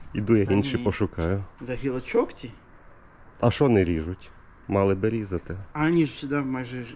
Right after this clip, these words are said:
Speaker 2: ж... у кінці ріжуть, вони тут розходяться.
Speaker 1: Зараз будемо пробувати інші.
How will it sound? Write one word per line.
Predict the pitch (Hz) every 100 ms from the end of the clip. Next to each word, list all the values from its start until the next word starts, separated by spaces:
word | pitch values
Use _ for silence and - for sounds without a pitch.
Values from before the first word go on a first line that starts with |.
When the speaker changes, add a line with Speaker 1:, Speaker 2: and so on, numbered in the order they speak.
| -
Speaker 2:
ж... | 135 -
у | 139
кінці | - 147 - 104
ріжуть, | 80 87 -
вони | 117
тут | - -
розходяться. | 110 - - - - - - -
Speaker 1:
Зараз | 82 80 82 -
будемо | 82 85
пробувати | - 87 80 80 80 107
інші. | 92 95 90 101